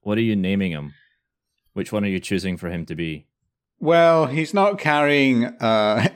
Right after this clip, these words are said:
Speaker 2: <laughs> any banners or wearing any, um, t-shirts with signs on them, so I think this is more likely to be Brutus than Malcolm.
Speaker 1: Okay. Johnny, I, I don't know if we've s-, posted pictures of this yet, but Chris got Johnny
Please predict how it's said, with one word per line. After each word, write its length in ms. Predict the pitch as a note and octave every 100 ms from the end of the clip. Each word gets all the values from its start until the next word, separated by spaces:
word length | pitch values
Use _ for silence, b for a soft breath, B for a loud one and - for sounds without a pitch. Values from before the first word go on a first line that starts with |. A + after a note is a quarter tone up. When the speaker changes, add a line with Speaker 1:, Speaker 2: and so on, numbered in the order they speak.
| B2
Speaker 2:
<laughs> 160 | - - B2
any 220 | C3+ C3
banners 560 | A#2+ A2+ B2 A#2 A2+
or 160 | - A#2
wearing 420 | A2+ A2+ A#2 A#2
any, 520 | A2 G#2+ G#2+ G2+ G#2 -
um, 420 | - G2+ G2 G2 B B B B
t-shirts 400 | - A#2+ A#2+ A#2
with 120 | A#2 -
signs 280 | G#2+ G#2+
on 120 | A2 F#2+
them, 120 | F#2+
so 140 | A2
I 20 |
think 220 | G#2+ C3 C3
this 160 | B2
is 100 | B2+
more 160 | A2+ G#2+
likely 280 | G#2 G2+ G2
to 100 | G2+
be 140 | F#2
Brutus 460 | F2 F#2+ G2 F#2 -
than 500 | G2 F2+ F2 F2+ F#2
Malcolm. 520 | F#2+ E2+ F2 - - - _ _ _
Speaker 1:
Okay. 420 | F2 D#2+ D2 C2 - _ _ _ _
Johnny, 540 | - F#2+ G2+ G2+ F#2+ F#2
I, 180 | F#2+ -
I 80 | G2+
don't 240 | G2 C3+
know 260 | B2 D#3 C#3+
if 160 | B2+ A#2
we've 140 | G2+
s-, 160 | - - _
posted 400 | - G#2 - F2+
pictures 320 | - - G#2+
of 100 | F#2
this 220 | D2 C#2 E2
yet, 240 | C#2+ -
but 180 | E2 -
Chris 340 | - G2 -
got 340 | - F2 E2 - _ _ _ _ _
Johnny 640 | - E2+ D#2+ D2+ D2+ D2